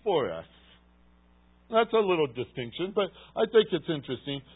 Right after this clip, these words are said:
Now, the trumpet sounding voice is not declaring the rapture, but it's simply calling John to get up there and witness the events that are about to be set before him. So, what, what do I say? I say, well, I don't think those aren't the,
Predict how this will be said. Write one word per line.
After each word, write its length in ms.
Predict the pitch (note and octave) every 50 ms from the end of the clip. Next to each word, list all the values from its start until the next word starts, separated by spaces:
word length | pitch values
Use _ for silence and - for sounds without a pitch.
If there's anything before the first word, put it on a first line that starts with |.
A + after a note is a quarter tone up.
| _ -
Now, 100 | G#3+ G#3
the 120 | G3 G3
trumpet 400 | G3 - C4+ D4+ D4+ - C#4+ G#3+ -
sounding 380 | A#3+ A#3 A3+ G#3 G3+ F3+ D#3 B2+
voice 340 | F3 F#3 G3+ G3 F#3+ G3
is 160 | F#3+ E3 C#3+ C3
not 240 | F#3 F3 F3+ F#3+
declaring 440 | D3 D#3 D3 - F#3 F#3+ E3+ D#3 D3
the 100 | C3 A#2
rapture, 720 | A#2+ C#3+ E3 G#3 A3+ - - - - B2+ A2 G#2 C3 D3 - - - - _ -
but 120 | F#3+ G3
it's 160 | F#3 E3+ F3+
simply 320 | - G3 F3+ - F3+ D#3+ D#3 -
calling 400 | F3+ F3 F3 F3 D#3+ C#3 A#2 A2 -
John 540 | F3+ F#3+ G#3 G3 D#3+ B2 A2 G#2 B2+ E3+ F3 - - _ _ _ _ _ _ _ _ _ _ _ _ _ _ _ _ _ _ _ _ _ -
to 80 | D#3+
get 160 | D3 F3+ F3+
up 140 | F3+ E3+ - -
there 120 | E3+ D#3+
and 120 | D3+ C#3
witness 320 | C#3+ E3 - - C#3 C#3 - -
the 140 | D3 C#3+
events 320 | C3+ B2 C3+ C3+ B2+ A#2 - -
that 120 | C#3 B2
are 100 | A#2+ A#2+
about 300 | A2+ G2+ A2 G#2+ G#2+ - -
to 100 | A#2 G2 - - _ _ _ _ _ _ -
be 160 | B2 A#2 G#2 -
set 180 | A#2+ G#2+ G2 -
before 360 | G#2+ G2+ - - G2+ F2 D2
him. 180 | - D2+ C2 C2+ _ _ _ _ _ _ _ _ _ _ _ -
So, 180 | E3+ C#3 G#2 - - - - - - - _
what, 260 | - G#3+ A3+ A#3 B3
what 140 | B3 A#3+ B3+
do 80 | B3 A3+
I 140 | G#3 F#3+ F3 -
say? 220 | - D3 A2 - - _ _ _ _ _ -
I 100 | E3 E3+
say, 240 | - F3+ D#3 C#3 - -
well, 140 | F3+ G3 G#3 -
I 80 | G3+
don't 280 | G3+ A#3+ B3+ C#4 C4 -
think 220 | - A#3 A3+ F3+
those 220 | - G3+ G3 F#3+ G3+
aren't 180 | F#3+ F3+ -
the, 120 | - E3